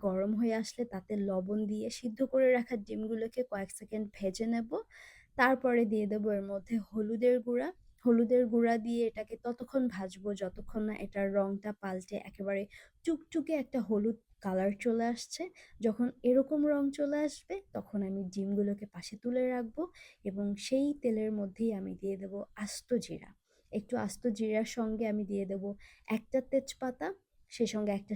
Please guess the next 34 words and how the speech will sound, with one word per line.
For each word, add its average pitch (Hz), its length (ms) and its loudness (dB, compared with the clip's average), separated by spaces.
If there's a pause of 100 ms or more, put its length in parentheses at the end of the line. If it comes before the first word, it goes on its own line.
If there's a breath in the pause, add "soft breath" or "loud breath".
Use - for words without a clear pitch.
শুকনা 202 320 -4
মরিচ। - 260 -12 (100)
শুকনা 240 300 0
মরিচটাকে 240 460 0
আমি 240 180 2
মাঝখান 220 360 -6
থেকে 233 220 -8
ভেঙে 208 320 -2
দিয়েছি। 220 340 -4 (500 loud breath)
যখন 240 280 6
এর 240 140 2
থেকে 247 220 4
খুব 254 100 -4 (120)
সুন্দর 285 300 2 (120)
একটা 285 160 -2 (140)
ঘ্রাণ 208 240 0 (120)
চলে 247 260 4
আসবে 240 220 -4 (100)
তখন 214 260 -6
দিয়ে 202 180 0
দিলাম 208 200 -2 (100)
অল্প 202 140 -4 (120)
একটু - 160 -8 (120)
পেঁয়াজ 208 280 -2 (120)
কুচি। 240 300 -4 (540 loud breath)
পেঁয়াজ 214 300 2
কুচিটাকে 226 520 -2 (100)
কিছুক্ষণ 226 420 -4 (120)
হালকা 277 320 0 (100)
করে 269 160 4 (100)
ভেজে 214 320 -2
নিয়ে 220 220 -4
দিয়ে 202 220 -4
দেবো 208 160 -8